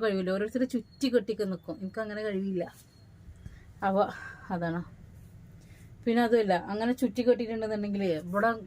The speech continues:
കുടുങ്ങിയാല് ശ്വാസം കിട്ടൂല. ഞാൻ എൻ്റെ കാര്യമായിട്ടാണ് പറയുന്നത്. അപ്പൊ ഇത് നമ്മളെ ചുങ്കിടി പ്രിന്റിൽ വരുന്ന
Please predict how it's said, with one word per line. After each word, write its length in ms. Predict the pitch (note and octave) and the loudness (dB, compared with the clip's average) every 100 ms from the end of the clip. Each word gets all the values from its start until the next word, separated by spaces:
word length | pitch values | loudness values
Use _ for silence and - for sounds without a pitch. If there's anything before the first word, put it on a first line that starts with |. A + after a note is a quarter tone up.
| - | -6
കുടുങ്ങിയാല് 520 | G3+ F#3 F#3 F#3 F3+ G3 - - - - - | -4 -2 -2 -2 -4 -6 -10 -14 -14 -12 2
ശ്വാസം 320 | A3+ A3 C4 | 2 6 4
കിട്ടൂല. 260 | A3 F3+ E3 - - - - - - - - - A3 B3+ - - - A3 B3+ - - - - | 4 0 -2 -4 -14 -18 -16 -16 -16 -18 -20 -20 -18 -18 -20 -20 -18 -16 -16 -16 -20 -20 -8
ഞാൻ 100 | F#3+ | -4
എൻ്റെ 220 | G#3+ G3 G#3+ | -2 4 6
കാര്യമായിട്ടാണ് 400 | G#3 F#3 F3 F3 | 6 4 0 -2
പറയുന്നത്. 320 | E3+ F3+ F#3 G3 - - - - - - F#3+ | -2 -2 -4 -8 -14 -20 -20 -20 -18 -4 -2
അപ്പൊ 160 | G3 G3+ - - - - | 2 2 0 -14 -8 0
ഇത് 140 | A#3 | 4
നമ്മളെ 420 | B3+ A#3+ A#3 A#3+ | 6 6 4 4
ചുങ്കിടി 480 | A#3 A#3+ G#3 G3+ G#3 | 2 0 0 2 2
പ്രിന്റിൽ 500 | A3+ A3+ G#3 F#3 G3 | 2 2 4 4 6
വരുന്ന 380 | G#3 G3 F3+ | 6 6 4